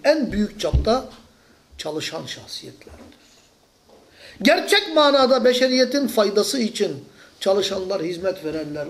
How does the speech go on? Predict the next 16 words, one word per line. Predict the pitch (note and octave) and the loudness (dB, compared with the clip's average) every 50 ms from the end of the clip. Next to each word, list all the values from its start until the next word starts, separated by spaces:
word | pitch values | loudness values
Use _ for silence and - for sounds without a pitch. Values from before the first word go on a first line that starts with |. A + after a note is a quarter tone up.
| - - | -10 -12
onlardır. | C#3+ C#3 B2+ C3 D#3 D#3+ - - - - - - - - _ _ _ _ _ _ _ _ _ _ _ _ _ _ _ _ _ _ _ _ - - - - _ _ _ _ - - - | -12 -12 -10 -8 -8 -8 -8 -10 -16 -20 -20 -20 -20 -20 _ _ _ _ _ _ _ _ _ _ _ _ _ _ _ _ _ _ _ _ -20 -20 -20 -20 _ _ _ _ -12 -2 2
Ancak | A3 C#4 D#4 A#3+ A3+ A#3 G#3 - - | 4 4 4 4 2 0 0 0 -2
müminler | G3 G#3 C#4 D#4+ A3 G#3+ A3+ A3 A3 A3 B3+ C4 A3 | -6 -4 -4 -2 2 2 4 4 6 4 4 4 2
onların | - - - F#3 F#3 F3+ F3+ F3 F#3 F#3+ F3 D#3 | 0 0 0 0 0 2 0 2 0 0 -2 -2
verdiği | E3+ E3 D#3 D3+ D#3 E3+ F3 E3+ D#3+ D3 D3 | -2 -2 -2 -4 -6 -10 -8 -6 -6 -6 -4
mücadelenin, | D#3 E3 D3 E3 E3 D3+ D3+ C#3 D3+ D3 D3 D3 D3+ F3+ F3+ D#3+ - - - _ _ _ _ _ _ _ _ _ - - - - - | -6 -6 -6 -4 -4 -4 -4 -4 -4 -4 -4 -4 -6 -6 -8 -10 -10 -16 -20 _ _ _ _ _ _ _ _ _ -20 -20 -20 -18 -6
beşeriyet | - F3+ F3+ F3 - E3+ E3+ G3+ G#3+ G3+ - G3 | 0 0 0 0 0 -4 -2 0 0 0 -2 -4
için | F3+ - - - | -10 -8 -8 -8
harcadıkları | - A#2+ D3+ D#3+ D3+ C#3+ E3 D3 D#3+ D#3+ - E3+ D#3+ D#3+ F#3 - G3 - | -6 -6 -6 -6 -4 -4 -6 -6 -6 -6 -6 -4 -4 -2 -2 -2 -4 -4
emeğin | D3+ D3 D3 D3+ E3 F3 E3 C#3+ C#3+ - - - - - _ - | -6 -6 -4 -4 -4 -4 -4 -8 -12 -16 -20 -20 -20 -18 _ -8
ne | G3 | -6
kadar | - - E3+ D#3 E3 D#3 | 0 0 0 2 0 -2
ehemmiyetli | C3+ - C#3+ C#3+ D3 D3+ C#3+ C#3+ D3 C#3 C#3 - - | -2 -2 -6 -6 -6 -6 -8 -8 -8 -8 -8 -8 -10
olduğunu | C3+ C3+ C#3 C3+ C3+ C3+ C3+ C3+ C3 B2+ | -8 -8 -8 -10 -10 -12 -12 -12 -14 -14
takdir | - C3 - - - - | -14 -14 -14 -16 -16 -18
edebilir. | B2 A#2 A2+ A2 A2+ G#2 - A2 - - - - - | -16 -16 -18 -18 -20 -20 -20 -20 -20 -20 -20 -20 -20